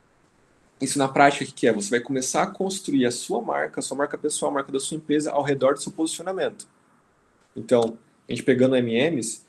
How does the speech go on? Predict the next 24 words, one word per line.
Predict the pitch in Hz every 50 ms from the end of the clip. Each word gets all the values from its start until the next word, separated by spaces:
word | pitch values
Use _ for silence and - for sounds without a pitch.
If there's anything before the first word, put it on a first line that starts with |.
| _ _
eles | 123 - -
construíram | - 127 127 127 - - 135 131 135
um |
posicionamento | 131 131 127 123 - 143 135 131 127 135 135
que | - -
é | -
derrete | 131 120 123 120 113 113 113
na | 123 127
sua | 123 - 165
boca | 156 170 190 196 -
e | 202
não | 190
na | 185 185
sua | 190 - 226 233
mão. | 208 165 127 104 - -
Ok, | - 139 139 - - 156 117 - - - _ _ _
mas | - 117 113
se | - 127
eles | 131 -
constroem | - 160 139 - - 139 131 139
um |
cho-, | 135 - - - 123
um | 123 127 127 120 120 117 113 113 113 110
chocolate, | - 139 131 - 143 127 123 113 104 - - - - -